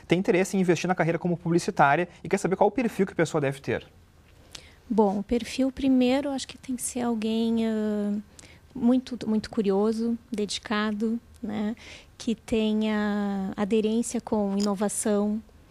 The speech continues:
Speaker 2: que goste de perguntar, que goste de se relacionar com pessoas, com o mercado, enfim, né?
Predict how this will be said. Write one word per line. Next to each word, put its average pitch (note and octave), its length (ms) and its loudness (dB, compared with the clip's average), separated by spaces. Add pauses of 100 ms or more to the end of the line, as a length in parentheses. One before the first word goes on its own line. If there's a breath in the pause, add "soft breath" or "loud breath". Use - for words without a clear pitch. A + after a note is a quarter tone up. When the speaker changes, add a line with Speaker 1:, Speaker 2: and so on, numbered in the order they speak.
(220 soft breath)
Speaker 2:
que - 120 -10
goste G3 600 -2
de F#3+ 220 -4
perguntar, G#3+ 800 -4
que - 120 -6
goste G3 500 -4
de F#3 380 -6
se F#3+ 300 -6 (300 loud breath)
relacionar A3 800 0
com G3+ 140 -6
pessoas, G#3+ 840 0
com - 120 -6
o G3+ 40 0
mercado, G3+ 840 -2
enfim, A3+ 520 -2 (260)
né? G#3+ 240 -6